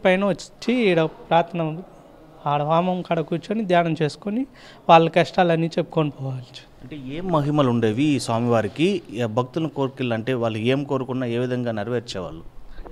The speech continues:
Speaker 1: ఎలాంటి కోరికలు అన్నా ఈడ ఈ మాయమవుతుందన్న. గాలి పెట్టుంటే, చేతబడి చేసి పెట్టుంటే, ఆ, ఓ పిల్లకాయలు ఒళ్ళు బాగున్న వాళ్ళకి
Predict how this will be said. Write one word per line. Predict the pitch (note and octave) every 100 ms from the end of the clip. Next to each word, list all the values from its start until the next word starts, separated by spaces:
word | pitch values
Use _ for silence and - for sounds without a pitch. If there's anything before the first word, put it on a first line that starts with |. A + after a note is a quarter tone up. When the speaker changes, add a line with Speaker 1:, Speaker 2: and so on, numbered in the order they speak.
| -
Speaker 1:
ఎలాంటి | D3+ D#3+ E3+ E3+
కోరికలు | F#3 F#3 F#3+ G3+
అన్నా | G3 A3 D4 C4+
ఈడ | A3+ F#3 F3+ E3 G#3 - - F3+
ఈ |
మాయమవుతుందన్న. | D#3 D#3 E3+ D#3+ D3 - C#3+ C3+ C3+ C#3+ - - - - F3+
గాలి | D3 C#3+
పెట్టుంటే, | C#3 C3+ D3 C#3 D3 C#3
చేతబడి | C#3+ C#3+ C#3+ C3 -
చేసి | C3+ -
పెట్టుంటే, | C#3 D3 C3+ D3+ C3+ - - - - - -
ఆ, | D3+ C#3+ D#3+ A3
ఓ | E3
పిల్లకాయలు | - E3 D#3+ D3+ D3
ఒళ్ళు | D3+ D3+
బాగున్న | D3+ D3 D3+
వాళ్ళకి | D3 D3 C#3 D3